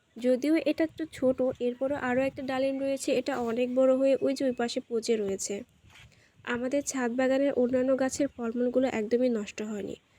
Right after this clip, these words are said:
তবে আমাদের ছাদ বাগানে যে ডালিম গাছ রয়েছে, এত এত ডালিম ধরেছিল, প্রত্যেকটা ডালিমই নষ্ট হয়ে গিয়েছে। অনেকেই আমাকে অনেক কিছু স্প্রে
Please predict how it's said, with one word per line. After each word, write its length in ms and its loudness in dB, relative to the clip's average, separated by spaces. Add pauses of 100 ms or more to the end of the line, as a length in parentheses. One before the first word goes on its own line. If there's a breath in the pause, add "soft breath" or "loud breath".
(280 soft breath)
তবে 240 0 (100)
আমাদের 460 0
ছাদ 340 -4
বাগানে 360 0
যে 160 0
ডালিম 380 0
গাছ 240 0
রয়েছে, 320 -2 (180)
এত 260 -12
এত 240 -4
ডালিম 320 0
ধরেছিল, 480 0
প্রত্যেকটা 640 -6
ডালিমই 400 -2
নষ্ট 320 -6
হয়ে 200 -4
গিয়েছে। 400 -6 (1200 soft breath)
অনেকেই 440 2
আমাকে 280 2
অনেক 260 2
কিছু 300 -8
স্প্রে 260 -2